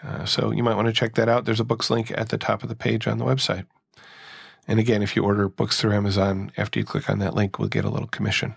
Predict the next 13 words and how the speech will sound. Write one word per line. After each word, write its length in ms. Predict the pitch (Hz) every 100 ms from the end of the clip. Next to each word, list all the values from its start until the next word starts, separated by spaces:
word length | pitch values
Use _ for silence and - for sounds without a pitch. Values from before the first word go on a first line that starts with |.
| _
which, 300 | - 107 - - -
uh, 120 | 95
helps 240 | 95 - -
to 100 | 120
keep 160 | 120
us 80 | 117
going. 340 | - 123 101 - _ _ _ - - - - - - - _
We 120 | - 127
thank 300 | 156 165 156
you 80 |
for 240 | 123 - 147
your 120 | 131
support 560 | - 113 - 110 107